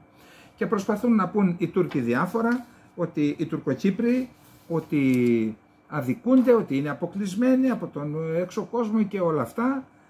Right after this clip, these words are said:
Επίσης έχουν και διάφορες άλλες κινήσεις κάνουν στο Λονδίνο. Τους πονάει πολύ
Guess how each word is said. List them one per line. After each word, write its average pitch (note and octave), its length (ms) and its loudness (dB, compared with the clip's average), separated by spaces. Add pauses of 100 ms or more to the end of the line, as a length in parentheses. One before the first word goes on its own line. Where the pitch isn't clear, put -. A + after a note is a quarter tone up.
(400)
Επίσης A#3+ 720 -2
έχουν G#3+ 340 0
και F3+ 160 0
διάφορες F#3 680 0
άλλες F#3 280 0
κινήσεις D#3+ 400 -2
κάνουν F3+ 260 -4
στο C#3 160 -4
Λονδίνο. E3+ 560 2 (380)
Τους F#3 260 2
πονάει F#3 800 4
πολύ D#3+ 600 0